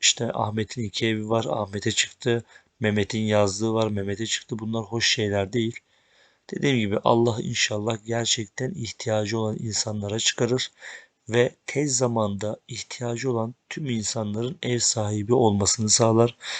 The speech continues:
Çünkü kirada olmak hakikaten çok zor. Her ay o paranın ödenmesi büyük bir yük. Neyse konuyu biz dağıtmayalım arkadaşlar.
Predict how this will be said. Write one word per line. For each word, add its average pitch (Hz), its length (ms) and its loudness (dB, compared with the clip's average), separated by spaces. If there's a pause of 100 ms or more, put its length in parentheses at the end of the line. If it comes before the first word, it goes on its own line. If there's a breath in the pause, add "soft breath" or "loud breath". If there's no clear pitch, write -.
(120)
Çünkü 117 320 -8
kirada 110 420 6
olmak 113 320 4
hakikaten 110 640 -2
çok - 300 -4
zor. 113 260 2 (560 loud breath)
Her 113 220 0
ay 110 240 0
o - 120 -4
paranın 107 340 -2
ödenmesi 107 760 -2 (640)
büyük 107 380 -6
bir 113 120 0
yük. 107 400 -6 (1200 soft breath)
Neyse 95 240 0
konuyu 120 420 -2
biz 113 360 -4
dağıtmayalım 110 760 -2
arkadaşlar. 110 720 -2